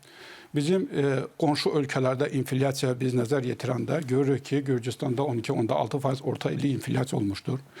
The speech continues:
Türkiyədə otuz altı onda səkkiz faiz orta illik inflyasiya olmuşdur. Rusiyada on iki onda yeddi faiz orta illik inflyasiya qeyd-, qeydə alınmışdır. Və bunlarla müqayisədə Azərbaycandakı orta illik inflyasiya altı onda yeddi faizdir.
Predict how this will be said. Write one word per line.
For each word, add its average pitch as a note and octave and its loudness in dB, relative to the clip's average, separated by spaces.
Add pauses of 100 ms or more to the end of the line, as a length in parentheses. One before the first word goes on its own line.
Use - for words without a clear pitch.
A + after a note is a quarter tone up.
(260)
Türkiyədə D#3+ 2
otuz - -2
altı D3 0
onda C3+ 2
səkkiz C#3 -2
faiz C3 -2
orta C3 -2
illik A#2 -2
inflyasiya A2 -2
olmuşdur. G#2 -4
Rusiyada C3+ 0
on C#3 0
iki B2 -2
onda C#3 2
yeddi C3 0
faiz C3+ -2 (300)
orta C3 0
illik C3 -2
inflyasiya B2 0 (300)
qeyd-, B2 -2
qeydə B2 -2
alınmışdır. A#2 0 (320)
Və E3+ 2
bunlarla F#3 4
müqayisədə D3 0 (100)
Azərbaycandakı C#3+ 0
orta C#3 -2
illik - -4
inflyasiya C3+ 0
altı C#3 -2
onda C3+ 4
yeddi A#2 -2
faizdir. - -4